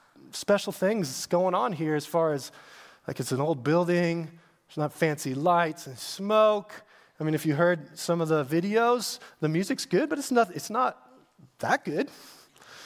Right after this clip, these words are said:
Uh, really, it's not. It's just incredibly humble. And you see people of all ages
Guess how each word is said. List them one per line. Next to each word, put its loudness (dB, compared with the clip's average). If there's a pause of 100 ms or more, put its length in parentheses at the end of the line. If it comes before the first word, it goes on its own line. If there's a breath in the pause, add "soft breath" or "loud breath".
(880 loud breath)
Uh, 2
really, 0
it's -8
not. 2
It's -6
just -4
incredibly 0
humble. -4 (640 soft breath)
And 0
you 2
see 2
people 2
of -2
all 4
ages -8